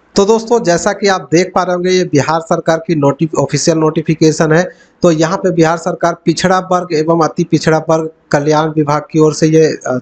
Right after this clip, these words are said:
जो योजना है चलाई जा रही है, अ, बीसी, ईबीसी के लिए। अन्य पिछड़ा वर्ग कल्याण छात्रावास एवं जननायक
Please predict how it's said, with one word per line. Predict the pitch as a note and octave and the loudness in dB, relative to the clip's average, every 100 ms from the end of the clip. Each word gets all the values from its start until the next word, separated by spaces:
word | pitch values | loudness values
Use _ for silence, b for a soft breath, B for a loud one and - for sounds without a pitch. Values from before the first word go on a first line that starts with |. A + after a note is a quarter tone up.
| - | -4
जो | C3+ C#3 | 0 4
योजना | C3+ C3+ C#3+ D#3 | 4 4 4 2
है | D#3 | 0
चलाई | D#3 C#3+ C3+ D#3+ | -2 -2 0 2
जा | D#3+ | 2
रही | D#3+ D#3+ | 2 2
है, | D#3+ E3+ B B B B | 2 0 B B B B
अ, | C#3 | -2
बीसी, | C3 D3 D3 - - | 2 2 2 0 0
ईबीसी | D3+ D#3+ D#3 E3 | 2 2 2 0
के | E3 | 2
लिए। | D#3+ E3 F3 B B | 2 2 0 B B
अन्य | D3+ F#3 | -2 0
पिछड़ा | F#3+ F#3+ F#3 F#3 | 0 0 2 0
वर्ग | F3 F3+ F3+ F3+ | 0 -2 -2 -2
कल्याण | F3 E3 E3+ | -2 0 -2
छात्रावास | F3 - D#3+ E3+ E3 E3 E3 E3+ | -2 -4 -4 0 0 0 0 -2
एवं | D#3+ D#3+ C#3+ | -2 -2 0
जननायक | D3+ D3+ D3+ D3+ D#3+ E3+ | 0 2 2 2 2 -2